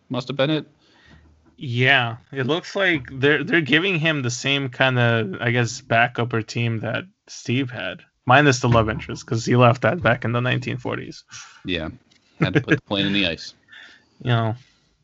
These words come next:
Speaker 2: God damn it, Steve, you could have done so many things differently there, but whatever. That's a topic for another episode.
Speaker 1: Hey, he did it all. <laughs> He even went back and had that life.
Speaker 2: He did.
Speaker 1: Uh, so we do get to see John Walker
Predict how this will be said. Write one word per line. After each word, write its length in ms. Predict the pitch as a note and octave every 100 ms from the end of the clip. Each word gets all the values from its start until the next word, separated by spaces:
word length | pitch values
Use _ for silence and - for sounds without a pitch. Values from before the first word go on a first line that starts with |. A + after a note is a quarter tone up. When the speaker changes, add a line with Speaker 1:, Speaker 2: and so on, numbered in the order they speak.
| _ _ - -
Speaker 2:
God 160 | G3 F#3
damn 180 | A#2
it, 100 | A#2
Steve, 280 | A2 A#2+ A#2
you 60 | A2+
could 140 | D#3+
have 60 | A#2+
done 140 | A2+
so 140 | G#2+ A2+
many 160 | G#2
things 260 | G2+ G#2+ G2
differently 380 | B2 A#2 A#2 A#2+
there, 240 | B2+ B2 -
but 120 | -
whatever. 280 | C3 B2 A#2+
That's 220 | C3 C3+
a 80 | D#3+
topic 340 | - F3+ E3
for 60 | D#3+
another 220 | D3 C3+
episode. 320 | B2 - B2
Speaker 1:
Hey, 120 | D3 -
he 160 | A#2+
did 180 | E3 D#3+
it 80 | G#2
all. 340 | F#2 E2 - _ _ - _ -
<laughs> 40 | - - - D3+ D#3 C3 - C#3+
He 60 |
even 180 | C#3+ C3+
went 160 | B2 G#2
back 200 | G#2+ A2
and 80 |
had 140 | F#2+ F#2+
that 140 | E2
life. 200 | - F2+ - _ _ - - - -
Speaker 2:
He 80 | B2+
did. 160 | A2+ A2+
Speaker 1:
Uh, 260 | A2 G#2
so 220 | - -
we 80 | C#3+
do 140 | C#3 F#3
get 120 | F#3
to 40 | -
see 420 | D3 C3 B2 A#2
John 360 | - A#2+ A2
Walker 640 | G#2+ G#2 G#2 - F#2+ F#2+